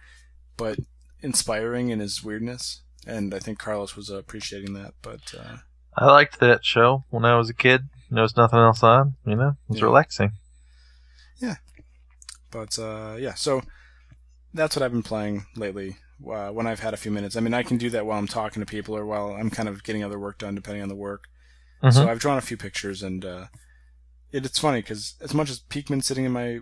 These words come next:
Speaker 1: Wii right now, and I really wanna play that, I feel like I wanna play that only when I have dedicated time. But I feel like I can, you know, mess around with the sketch pad whenever
Speaker 2: Sure.
Speaker 1: I want. So,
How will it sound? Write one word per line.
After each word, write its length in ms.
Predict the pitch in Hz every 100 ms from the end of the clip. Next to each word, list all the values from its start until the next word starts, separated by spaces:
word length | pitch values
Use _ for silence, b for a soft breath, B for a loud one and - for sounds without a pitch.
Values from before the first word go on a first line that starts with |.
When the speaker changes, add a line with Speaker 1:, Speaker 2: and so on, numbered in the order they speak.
| -
Speaker 1:
Wii 200 | 123 120
right 140 | 117
now, 160 | 117 113
and 80 | 110
I 40 |
really 180 | 110 117
wanna 160 | 113 107
play 200 | 117 113
that, 280 | 113 113 - _ -
I 60 |
feel 140 | - 160
like 140 | 143
I 40 |
wanna 260 | 135 123 110 104 -
play 140 | 127
that 140 | 120 117
only 160 | 123
when 120 | 120 110
I 40 |
have 180 | 107 98
dedicated 480 | 110 113 107 104 101
time. 380 | 110 107 117 - _ _ _ _ _ -
But 120 | 208
I 100 | 190
feel 180 | - 170
like 120 | 151
I 100 | 143
can, 200 | 139 127
you 60 | 120
know, 240 | 98 95 98 _ _ _ _ _ _ -
mess 240 | 131 113
around 280 | 113 110 104
with 320 | 98 - - _ -
the 80 |
sketch 340 | - 110 98 -
pad 320 | 98 98 98 107 - _ _ -
whenever 220 | 120 117
Speaker 2:
Sure. 240 | 107 101
Speaker 1:
I 40 | 95
want. 220 | 95 -
So, 260 | - 104